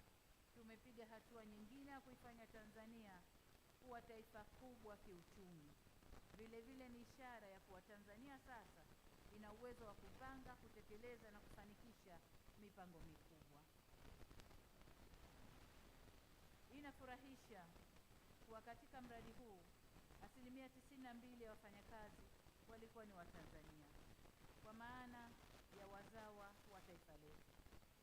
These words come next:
Hakika hili daraja lilitokana na wazo la Watanzania wenyewe, lililogharimiwa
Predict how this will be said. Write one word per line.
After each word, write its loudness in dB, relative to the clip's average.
Hakika 2
hili -2
daraja 2
lilitokana 0
na 0
wazo 0
la -2
Watanzania -2
wenyewe, 0
lililogharimiwa 4